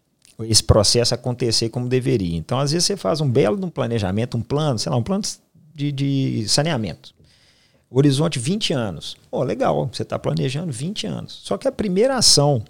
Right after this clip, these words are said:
ela só vai acontecer daqui seis. Era pra acontecer hoje.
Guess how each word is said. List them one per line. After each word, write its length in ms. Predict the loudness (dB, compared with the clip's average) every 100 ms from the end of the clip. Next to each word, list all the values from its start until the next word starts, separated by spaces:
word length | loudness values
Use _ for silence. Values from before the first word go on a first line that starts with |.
| _ -12
ela 180 | -6
só 160 | -4 -4
vai 140 | -4
acontecer 540 | -6 -8 -6 -4 -2 -2
daqui 300 | -4 -6 -2
seis. 680 | 4 4 4 0 -4 -8 -2
Era 200 | -2 0
pra 80 | -2
acontecer 460 | -4 -4 -2 0
hoje. 360 | 0 0 -2